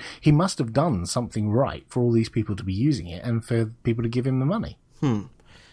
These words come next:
Speaker 2: Technically minded folks technically minded folks, Popey says. So, Wimpy, as a technically minded folk,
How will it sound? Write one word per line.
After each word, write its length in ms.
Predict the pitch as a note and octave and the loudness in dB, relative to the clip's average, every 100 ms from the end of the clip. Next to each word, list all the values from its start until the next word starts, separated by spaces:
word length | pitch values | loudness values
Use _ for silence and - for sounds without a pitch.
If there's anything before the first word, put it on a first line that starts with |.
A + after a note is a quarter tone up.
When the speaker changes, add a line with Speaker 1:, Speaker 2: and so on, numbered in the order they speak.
| _ _ | _ _
Speaker 2:
Technically 460 | - F#3 G#3+ G#3 F3 | 0 2 2 2 2
minded 380 | D3 C#3 C3 A#2+ | 4 4 2 0
folks 580 | - G2+ - - - - _ - | 0 -2 -4 -10 -10 -12 _ -6
technically 560 | - D3+ E3+ D#3 D3 C#3 | -4 0 0 0 2 2
minded 500 | A#2 A2+ A2 G#2+ G#2 | 2 2 0 -2 -4
folks, 380 | - G#2 D2 - | -2 -2 -2 -4
Popey 320 | G2+ - G#2 | -4 -4 -6
says. 300 | - A#2 - - - - | -6 -8 -10 -18 -14 0
So, 220 | F3 D#3 | 4 6
Wimpy, 440 | F3+ F3+ C3+ A#2+ | 4 4 4 4
as 180 | B2+ A#2+ | 4 4
a 60 | A#2 | 4
technically 420 | E3 E3 D3 C3+ | 2 2 4 4
minded 280 | B2+ A#2+ G#2+ | 4 2 2
folk, 380 | E3+ C3+ - | 4 4 2